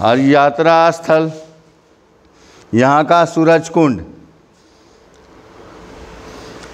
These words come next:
और यहाँ जिलों की संख्या ट्वेंटी वन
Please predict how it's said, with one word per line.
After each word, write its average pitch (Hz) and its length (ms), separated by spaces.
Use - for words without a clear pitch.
और 135 440
यहाँ 131 320
जिलों 160 320
की 165 180
संख्या 165 540
ट्वेंटी 143 460
वन 156 320